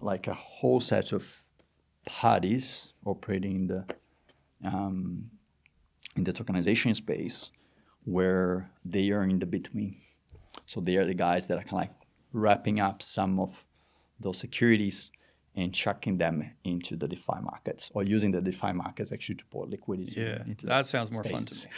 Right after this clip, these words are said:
Speaker 1: Yeah, so that ha-, that is happening.
Speaker 2: Yeah.
Speaker 1: The thing with that one,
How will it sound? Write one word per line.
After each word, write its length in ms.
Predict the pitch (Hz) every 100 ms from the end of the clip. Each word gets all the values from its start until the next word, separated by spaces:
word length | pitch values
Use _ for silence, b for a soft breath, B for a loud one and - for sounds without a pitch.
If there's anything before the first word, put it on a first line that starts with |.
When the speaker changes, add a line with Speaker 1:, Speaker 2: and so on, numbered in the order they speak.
| B 135
Speaker 1:
Yeah, 280 | 147 110 -
so 160 | 123
that 240 | 98 117 131
ha-, 260 | 135 131 117
that 240 | 110 120
is 120 | 127
happening. 580 | - - 123 - 87 - - -
Speaker 2:
Yeah. 60 | - B B B -
Speaker 1:
The 180 | 107 104
thing 420 | - 127 135 120
with 320 | 113 107 -
that 280 | 101 95 -
one, 400 | 90 85 135